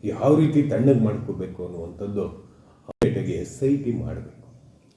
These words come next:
ಯಾವುದೇ ಪ್ರಭಾವ ಇಲ್ಲದೆ ಎಸ್ ಐ ಟಿ ಮಾಡಬೇಕು. ಯಾಕೆ ಅಂತ ಹೇಳಿದ್ರೆ, ನಮ್ಮಲ್ಲಿ ಈ ಅಣ್ಣಿಗೆರೆಯ ಉದಾಹರಣೆ ಬಿಟ್ರೆ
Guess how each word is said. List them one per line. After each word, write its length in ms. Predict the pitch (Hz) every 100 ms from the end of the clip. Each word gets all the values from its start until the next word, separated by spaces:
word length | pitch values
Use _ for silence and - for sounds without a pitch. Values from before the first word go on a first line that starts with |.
| _ _ -
ಯಾವುದೇ 360 | - 95 139 170
ಪ್ರಭಾವ 560 | - 98 - 123 147 113
ಇಲ್ಲದೆ 580 | 85 - 80 - - -
ಎಸ್ 220 | 95 - 87
ಐ 80 |
ಟಿ 260 | - 80 73
ಮಾಡಬೇಕು. 640 | 71 71 80 - - 120 120 - -
ಯಾಕೆ 260 | 92 - 82
ಅಂತ 180 | 78
ಹೇಳಿದ್ರೆ, 580 | 82 95 101 92 - - - - -
ನಮ್ಮಲ್ಲಿ 680 | - 120 123 113 113 110 113 - -
ಈ 180 | 101 95
ಅಣ್ಣಿಗೆರೆಯ 600 | - 113 131 113 107 101
ಉದಾಹರಣೆ 760 | - 92 107 120 104 - - 78
ಬಿಟ್ರೆ 680 | 123 - 190 - - -